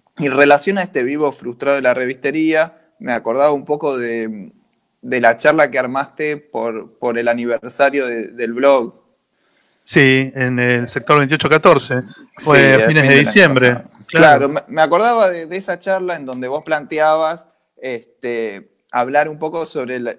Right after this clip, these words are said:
Speaker 1: la divulgación de, de la historieta en Argentina, invitaste, la verdad, lo invitaste a Matías Mir, a, a Gonza Ruiz, que está, nos está viendo, a Nico Gat, que son, me parece, tres exponentes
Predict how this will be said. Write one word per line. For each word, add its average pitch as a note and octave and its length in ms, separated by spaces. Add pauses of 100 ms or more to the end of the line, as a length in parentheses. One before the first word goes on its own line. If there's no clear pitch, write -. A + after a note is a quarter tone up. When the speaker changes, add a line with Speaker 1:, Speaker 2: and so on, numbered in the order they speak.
Speaker 1:
la A#2+ 240
divulgación A#2+ 800
de, A2 220
de A2+ 120
la A2+ 80
historieta A#2+ 440
en A#2+ 60
Argentina, C3+ 1120 (100)
invitaste, A#2 760
la A#2 180
verdad, B2+ 480
lo A#2+ 80
invitaste A#2 380
a - 20
Matías C3+ 380
Mir, E3+ 420 (340)
a, A2+ 600
a B2 140
Gonza C3+ 300
Ruiz, C#3+ 200
que B2 80
está, A#2 280
nos A#2 220
está B2 240
viendo, E3+ 760 (340)
a A#2+ 120
Nico C3+ 280
Gat, F3+ 440
que B2 120
son, C#3+ 460
me B2+ 180
parece, D3+ 640
tres D3+ 220
exponentes C#3 760